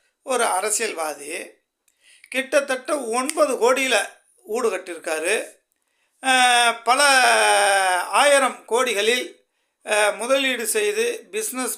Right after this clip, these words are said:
பண்ணிக்கிட்டு வராங்க. ஏற்கனவே வந்து பார்த்திங்கன்னா, அவ-, காவல்துறையில் இருக்கும்போதே,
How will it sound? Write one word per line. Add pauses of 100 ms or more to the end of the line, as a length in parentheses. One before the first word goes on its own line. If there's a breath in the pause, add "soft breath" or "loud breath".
பண்ணிக்கிட்டு
வராங்க. (380 soft breath)
ஏற்கனவே
வந்து
பார்த்திங்கன்னா,
அவ-, (380 loud breath)
காவல்துறையில்
இருக்கும்போதே,